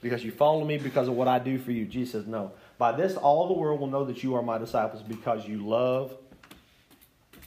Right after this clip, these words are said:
one another," because you have love for one another. That's what Jesus had in mind whenever he was building the church. He wanted a family who would sacrifice for each other, who would give up themselves for each other, who would go the extra mile for each other.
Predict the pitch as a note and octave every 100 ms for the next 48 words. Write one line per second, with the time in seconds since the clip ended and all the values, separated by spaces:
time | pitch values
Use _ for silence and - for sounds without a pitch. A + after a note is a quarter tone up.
0 | - _ - _ - A2+ G#2 G2 F#2 G2
1 | - - G2+ G2+ A2+ A#2+ A#2+ A2+ G#2+ G#2
2 | G#2 G2+ F#2+ G2 B2+ _ - _ _ _
3 | _ _ - - A#2+ D#3 - - A#2+ G#2+
4 | B2 B2 A2 A2+ G#2+ A#2 C3+ A#2+ G#2+ A2
5 | A2 G#2+ G#2+ A2+ F#2+ G2+ B2 A2 - D3+
6 | C#3+ A2+ - C#3+ C#3+ C3 G#2+ G#2 - E3+
7 | C#3+ A#2 - - C#3+ C#3+ B2+ A#2 A#2+ G#2+
8 | - G#2+ G2 G#2+ G2+ G2 - - B2+ A2+
9 | C3 C#3 C#3+ C3 B2 - C3 B2 - A2
10 | G#2 A2+ G#2 G2 - - - D3 C3 B2
11 | D3 C#3+ C#3+ C#3 - B2 A#2+ C#3+ C3+ C3+
12 | A#2 A2+ A2 A2 G2 F#2+